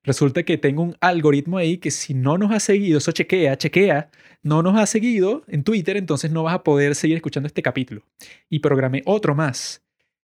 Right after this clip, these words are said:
que si tú no nos has seguido y tratas de seguir escuchándolo,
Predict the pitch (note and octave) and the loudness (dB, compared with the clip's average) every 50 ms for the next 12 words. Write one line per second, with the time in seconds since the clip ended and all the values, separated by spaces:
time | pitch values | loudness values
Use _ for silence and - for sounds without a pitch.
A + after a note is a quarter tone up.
0 | _ _ _ _ _ _ - F3 E3 D#3+ D#3+ D#3+ D#3 - - _ _ _ _ _ | _ _ _ _ _ _ 0 2 2 4 4 2 0 -2 -6 _ _ _ _ _
1 | - - - - - F3 D#3 D3 - _ - B3 C#4+ D4 C#4 A#3 D#3 B2+ A#2 A#2+ | -10 -8 -8 -4 -2 -2 -2 -2 -2 _ 0 2 2 4 4 4 2 2 0 -4
2 | - C#3+ D3 F#3 A3 A#3 A3 A3 - - D#3 C#3+ G#3+ B3 G#3+ D3+ C#3+ C#3+ F#3+ - | -6 -6 -4 -2 -2 0 0 0 0 0 0 0 2 2 2 2 2 0 -2 -4
3 | _ _ _ _ _ - D#3 C3 - E3+ F3 F3 - F3+ F3 D#3 - - C#3+ C3 | _ _ _ _ _ -8 -4 -2 0 2 2 2 0 0 -2 -2 -2 -2 -2 -2
4 | C3 D3+ F#3 G3+ G3+ - - F#3+ - _ - - C4+ C#4+ D4 C#4 G#3 E3 D#3+ E3 | 0 0 -2 -2 -4 -6 -8 -10 -10 _ -6 -2 -2 0 0 0 0 2 2 2
5 | E3 F3 F#3+ A3 C4 - | 2 2 0 0 -2 -4